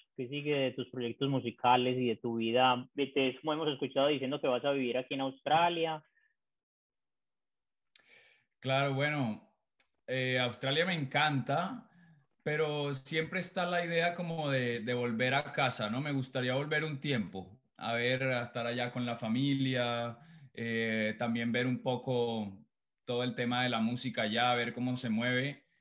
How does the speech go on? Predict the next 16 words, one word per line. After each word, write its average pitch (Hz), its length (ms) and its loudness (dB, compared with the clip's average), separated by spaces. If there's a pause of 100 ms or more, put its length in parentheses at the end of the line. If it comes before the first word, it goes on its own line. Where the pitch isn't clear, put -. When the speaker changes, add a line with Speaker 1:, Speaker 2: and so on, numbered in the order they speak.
(480)
Speaker 2:
Em, 123 560 0
pero 131 280 2
bueno, 165 180 0
ahorita 160 380 -2
como 175 220 -4
todos 151 200 -4
sabemos, 156 720 0
los, 131 320 -8
los 117 160 -6
tiempos 127 320 -4
son 143 80 -2
muy 147 220 -2
inciertos, 139 880 -2
hay 113 80 -8
mucha 120 240 -2
incertidumbre, 127 1040 -2